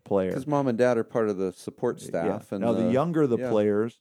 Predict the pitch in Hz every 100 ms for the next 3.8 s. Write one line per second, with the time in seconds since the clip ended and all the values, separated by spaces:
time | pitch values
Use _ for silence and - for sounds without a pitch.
0 | - 110 98 101 - 98 87 92 - -
1 | 104 104 - 98 95 101 113 110 107 113
2 | 107 101 - 104 - 101 101 - 127 127
3 | 107 98 92 92 92 90 98